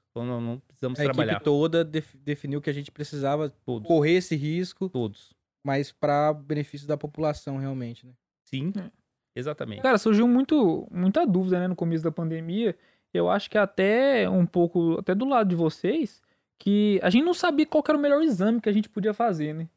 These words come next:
Speaker 1: Pô,
Speaker 3: Ah, tinha gente que falava assim, "Ah, vai fazer exame de sangue." Não, faz o
Speaker 2: Teste rápido.
Speaker 3: e faz o teste rápido, faz isso, faz aquilo. É, hoje que a gente tá, vai fazer um ano de pandemia já, é, tem como a gente falar, "Não, o melhor teste é esse, o teste mais eficaz é esse"?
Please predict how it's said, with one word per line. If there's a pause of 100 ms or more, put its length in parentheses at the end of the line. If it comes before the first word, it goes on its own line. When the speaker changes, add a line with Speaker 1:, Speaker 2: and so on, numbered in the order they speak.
(200)
Speaker 1:
Pô,
Speaker 3:
Ah,
tinha
gente
que
falava
assim,
"Ah,
vai
fazer
exame
de
sangue."
Não,
faz
o
Speaker 2:
Teste
rápido.
Speaker 3:
e
faz
o
teste
rápido,
faz
isso,
faz
aquilo. (280)
É,
hoje
que
a
gente
tá, (160)
vai
fazer
um
ano
de
pandemia
já, (440)
é,
tem
como
a
gente
falar,
"Não,
o
melhor
teste
é
esse,
o
teste
mais
eficaz
é
esse"?